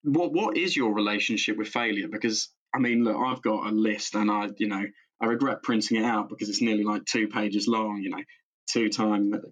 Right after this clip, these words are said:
gold medalist, three-time world champion, three-time World League winner, World Cup winner, two-time Pan American,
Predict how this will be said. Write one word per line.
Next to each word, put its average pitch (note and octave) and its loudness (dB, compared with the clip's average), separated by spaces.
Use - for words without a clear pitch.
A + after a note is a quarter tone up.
gold G#2+ 0
medalist, G#2 -2
three-time G#2+ 2
world G#2+ 2
champion, G#2 0
three-time A2 0
World G#2+ 2
League G2+ 0
winner, G#2 0
World G#2+ 0
Cup G#2+ -2
winner, G2+ 0
two-time G#2+ -2
Pan A2 0
American, G#2 0